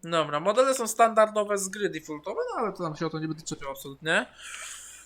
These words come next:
Dobra, tu mamy silos, tu mamy coś do budowy. Co to jest, jakaś szopa do budowy, czy co? Mm. A nie, bo to jest go-, do kupienia gospodarstwo, tak?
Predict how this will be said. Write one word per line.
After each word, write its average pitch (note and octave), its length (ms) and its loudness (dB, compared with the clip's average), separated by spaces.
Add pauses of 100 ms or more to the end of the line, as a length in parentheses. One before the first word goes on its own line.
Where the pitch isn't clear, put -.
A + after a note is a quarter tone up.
(340)
Dobra, D#3 280 10
tu F#3+ 100 2
mamy F#3+ 180 4
silos, A3+ 320 4
tu G#3 100 0
mamy G3 160 2
coś F3 200 -2
do E3+ 100 2
budowy. D#3+ 400 2
Co - 120 -6
to - 80 -8
jest, C3 100 -6
jakaś D3 200 -8
szopa D#3+ 300 -2
do F3+ 100 -4
budowy, G#3 460 0
czy - 140 -2
co? G3+ 400 2 (720)
Mm. C#3+ 680 -12 (1800)
A F3 120 12
nie, B3 140 12
bo G3 80 4
to F3 80 2
jest D#3+ 160 0
go-, F3 120 0
do F3 140 -4
kupienia - 1500 0
gospodarstwo, C3+ 1300 -2
tak? - 720 2